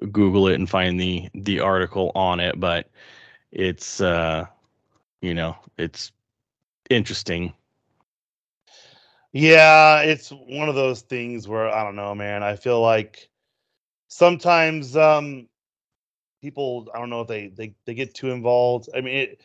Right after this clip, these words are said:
Speaker 2: there are some gross stuff. I would not eat pizza at Disney. I just, it, it doesn't appeal to me unless you're actually in, like, Epcot and going to, like, an Italian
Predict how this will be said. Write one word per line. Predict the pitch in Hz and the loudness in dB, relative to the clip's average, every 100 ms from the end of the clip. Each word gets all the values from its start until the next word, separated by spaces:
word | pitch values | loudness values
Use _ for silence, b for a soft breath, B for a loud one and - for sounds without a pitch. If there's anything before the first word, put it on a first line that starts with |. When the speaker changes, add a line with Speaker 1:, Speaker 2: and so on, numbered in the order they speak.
| _ | _
Speaker 2:
there | - 165 | 4 6
are | 180 | 6
some | 165 147 117 | 4 -6 -4
gross | 127 120 | -4 -4
stuff. | - 113 - | -6 -8 -2
I | 143 | 0
would | 156 175 | 2 -2
not | 170 165 | 0 -4
eat | 139 147 | -4 -14
pizza | 127 139 - 139 139 | -8 -10 -6 -4 -2
at | 120 117 | -2 -4
Disney. | 117 117 117 120 113 _ _ _ _ _ - | -6 -10 -10 -12 -14 _ _ _ _ _ -10
I | |
just, | 117 113 95 _ _ | -8 -8 -12 _ _
it, | 113 104 127 110 | -16 -12 -12 -12
it | 120 120 | -14 -10
doesn't | 123 113 110 | -10 -8 -10
appeal | 107 - 107 | -12 -10 -12
to | 113 | -8
me | 117 117 117 b b - | -8 -8 -10 b b -8
unless | 135 135 - | 0 0 2
you're | 143 | -2
actually | - _ - 135 | -2 _ -8 -4
in, | 127 | -4
like, | 123 120 | -2 -4
Epcot | 107 120 117 127 120 113 | 0 -2 0 0 0 0
and | 120 | -6
going | 110 117 | -8 -8
to, | 110 | -6
like, | 107 | -8
an | 107 | -8
Italian | 95 117 | -10 -6